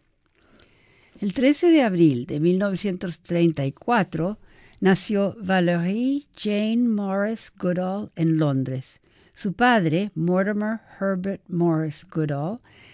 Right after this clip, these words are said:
era ingeniero de una compañía de teléfonos y su madre, Margaret Myfanway Joseph, escribía novelas bajo el seudónimo de Vane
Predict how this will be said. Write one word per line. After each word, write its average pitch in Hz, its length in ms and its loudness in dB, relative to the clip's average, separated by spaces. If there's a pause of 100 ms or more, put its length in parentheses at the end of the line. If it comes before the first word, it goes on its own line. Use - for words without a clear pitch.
(120)
era 208 200 0
ingeniero 202 640 0
de 190 80 -4
una 180 140 -2
compañía 160 520 0
de 175 120 0
teléfonos 160 760 -4
y 156 120 -8
su 180 140 -4
madre, 180 560 0 (360)
Margaret 185 600 0 (400)
Myfanway 151 1120 -2
Joseph, 185 580 -4 (320)
escribía 226 580 -2
novelas 185 580 0
bajo 180 300 -4
el 180 80 -4
seudónimo 156 680 0
de 151 240 -4
Vane 170 520 -2